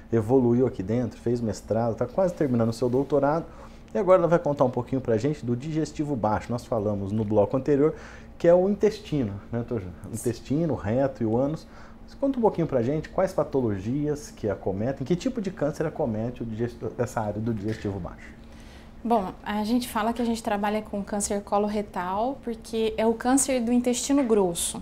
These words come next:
Speaker 1: Hum.
Speaker 3: certo? Quando a gente fala, é, dessa parte digestivo baixo, a gente tá falando sobre o intestino grosso. Então, assim, o intestino grosso, ele, ele na realidade, ele é um segmento, é um tubo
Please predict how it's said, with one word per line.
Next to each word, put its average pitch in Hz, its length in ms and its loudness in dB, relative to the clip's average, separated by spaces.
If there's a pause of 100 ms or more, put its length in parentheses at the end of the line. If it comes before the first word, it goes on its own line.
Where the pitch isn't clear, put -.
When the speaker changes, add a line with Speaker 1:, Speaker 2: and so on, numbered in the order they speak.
(120)
Speaker 1:
Hum. - 80 -8 (340)
Speaker 3:
certo? 208 520 0
Quando 208 200 -4
a 202 40 -4
gente 196 200 -6
fala, 190 380 -4 (120)
é, 175 760 -6
dessa 190 280 2
parte 196 340 -2
digestivo 208 600 2
baixo, 202 580 2
a 240 60 -4
gente 220 220 -4
tá 214 120 -2
falando 214 340 -4
sobre 208 260 -4
o 220 40 0
intestino 220 500 -2
grosso. 180 480 -8 (720)
Então, 254 240 2
assim, 240 280 4
o 208 60 2
intestino 277 480 2
grosso, 240 640 2 (120)
ele, 226 300 0
ele 226 140 0
na 247 140 4
realidade, 247 760 2
ele 226 140 4
é 226 80 4
um 233 140 2
segmento, 240 580 4
é 269 40 6
um 269 80 6
tubo 320 500 4